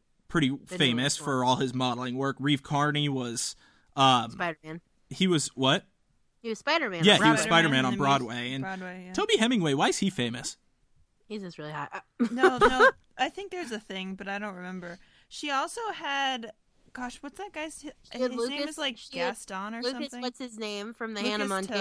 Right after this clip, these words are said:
Speaker 3: Till.
Speaker 2: movie?
Speaker 3: He looks good.
Speaker 2: Yeah, he, he was young, though. So, like,
Speaker 1: Okay,
Speaker 2: young
Speaker 1: I, I,
Speaker 2: Steve
Speaker 1: I
Speaker 2: would
Speaker 1: didn't
Speaker 2: probably have picked him.
Speaker 3: <laughs> What
Speaker 1: Oh.
Speaker 3: a
Speaker 2: Um,
Speaker 3: discussion about the men. This is what we're having.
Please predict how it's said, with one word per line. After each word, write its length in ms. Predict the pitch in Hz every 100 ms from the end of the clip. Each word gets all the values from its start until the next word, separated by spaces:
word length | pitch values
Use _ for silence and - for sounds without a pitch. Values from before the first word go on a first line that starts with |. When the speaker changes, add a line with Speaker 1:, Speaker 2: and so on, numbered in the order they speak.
| 196
Speaker 3:
Till. 120 | 190
Speaker 2:
movie? 420 | 175 170 170 226 _ _
Speaker 3:
He 240 | - 240
looks 240 | 233 233 -
good. 360 | 190 180 180 202 _ _ _ _ -
Speaker 2:
Yeah, 240 | 196 190
he, 220 | - 240
he 260 | 143 196 277
was 180 | 285 196
young, 300 | 180 180 165
though. 360 | 151 151 170 - _ _
So, 180 | - 226
like, 160 | 214
Speaker 1:
Okay, 220 | 196 160
Speaker 2:
young 280 | 151 180 196
Speaker 1:
I, 240 | 180 175 180
I, 40 |
Speaker 2:
Steve 100 | 247
Speaker 1:
I 60 | 170
Speaker 2:
would 80 | 170
Speaker 1:
didn't 160 | 196
Speaker 2:
probably 200 | 202 190
have 160 | 185 190
picked 240 | 170 _
him. 220 | 170 156 165 _ -
Speaker 3:
<laughs> 380 | 285 294 262 214
What 120 | 214
Speaker 1:
Oh. 80 | 208
Speaker 3:
a 120 | 196 185
Speaker 2:
Um, 100 | 185
Speaker 3:
discussion 480 | 180 226 247 262
about 240 | 226 185 190
the 60 | 185
men. 280 | 185 180
This 180 | 147 190
is 100 | 220
what 120 | 226 208
we're 140 | 190
having. 460 | 190 180 151 147